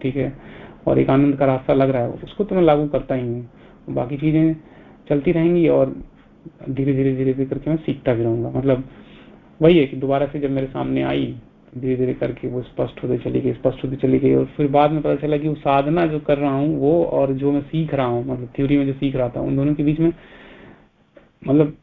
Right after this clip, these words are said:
डायरेक्ट लिंक भी समझ में आना, आ जाता है कि कई, कई, कई, कई जगह पे लिंक भी समझ में आता है। तो वो, वो मतलब एक तरह से ये कंटीन्यूअस लर्निंग का प्रोसेस है,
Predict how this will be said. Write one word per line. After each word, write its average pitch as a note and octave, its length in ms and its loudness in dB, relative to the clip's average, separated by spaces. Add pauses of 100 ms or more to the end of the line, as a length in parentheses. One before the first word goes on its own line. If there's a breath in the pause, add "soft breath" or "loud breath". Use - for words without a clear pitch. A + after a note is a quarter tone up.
डायरेक्ट D3 420 0
लिंक D#3 280 2
भी D3+ 180 0
समझ C3+ 280 -2
में B2+ 80 -2
आना, B2 240 -6
आ B2 100 -4
जाता A2+ 260 -6
है A2+ 300 -10
कि C3 80 -8
कई, A#2+ 220 -8
कई, A#2+ 200 -6
कई, B2 220 -4
कई B2 160 -4
जगह B2 240 -4
पे B2 120 -6
लिंक B2+ 220 0
भी B2+ 60 -2
समझ B2+ 280 -4
में C3 80 0
आता B2 180 -2
है। B2+ 180 -2
तो D3+ 220 -2 (560 loud breath)
वो, E3+ 300 6
वो D#3+ 320 -2 (160)
मतलब C#3 360 -2 (180)
एक C#3+ 140 -10
तरह D3 220 0
से E3 340 -2 (440)
ये D3 180 2 (720)
कंटीन्यूअस E3+ 480 2
लर्निंग D3 340 2
का C#3+ 60 -2
प्रोसेस C3 480 -4
है, A#2 120 -12